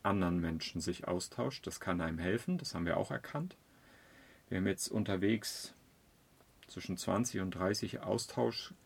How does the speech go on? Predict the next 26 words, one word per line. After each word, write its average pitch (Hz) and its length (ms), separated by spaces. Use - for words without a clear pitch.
gemacht 113 600
und 98 200
da 95 80
kommen 104 260
dann 92 140
doch 110 180
nochmal 131 280
andere 127 280
Dinge 127 300
zum 123 180
Vorschein 117 720
und 98 140
dann 107 120
ist - 140
man 110 120
noch 110 140
distanzierter, 107 640
als 95 160
wenn 101 100
man 98 120
so 98 100
direkt 95 360
in 90 80
der 87 80
Beziehung 87 540
zusammensitzt. 78 920